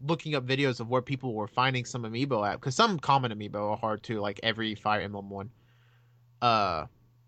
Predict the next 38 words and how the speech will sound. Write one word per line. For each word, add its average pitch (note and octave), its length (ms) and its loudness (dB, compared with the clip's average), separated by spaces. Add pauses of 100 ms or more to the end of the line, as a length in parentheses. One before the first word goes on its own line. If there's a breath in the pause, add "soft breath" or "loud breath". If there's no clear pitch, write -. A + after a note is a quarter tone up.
(560)
I D3 80 4
was D3 160 0
looking, D3 400 0
and, C3 360 -2 (180)
like, C#3+ 320 2
all E3+ 160 8
you F3+ 100 4
could D3 140 -4
find D#3 260 4
were C#3 80 2
all C3 160 2
these C3 220 0
U C3+ 140 2
K C3+ 220 4
YouTube A#2+ 340 -2
accounts, F3 440 -2 (360 soft breath)
'cause D3+ 140 2
they're E3+ 120 8
all E3+ 140 8
like, F3 220 4 (240 soft breath)
"Oh, A3+ 340 8
we're E3 260 6
in F3 220 2
the E3 100 2
local, E3+ 800 2
you C#3+ 120 0
know, B2 400 4 (200)
deli, B2+ 500 6
and B2 120 -2
here C#3+ 500 2
is B2 160 0
all C3+ 180 6
the C#3 120 2
Amiibo." A2+ 640 -2
And A#2 100 2
I'm A#2+ 140 2
like, A#2+ 200 2
"Well, B2+ 280 6